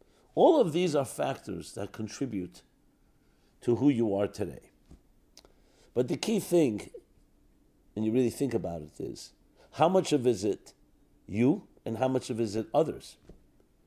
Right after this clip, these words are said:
I can't tell you how many people have told me, "The job I have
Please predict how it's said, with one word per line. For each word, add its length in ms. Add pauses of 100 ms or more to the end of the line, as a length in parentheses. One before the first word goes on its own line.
(500)
I 100
can't 280
tell 140
you 100
how 100
many 180
people 320
have 140
told 240
me, 240 (2000)
"The 80
job 340
I 120
have 480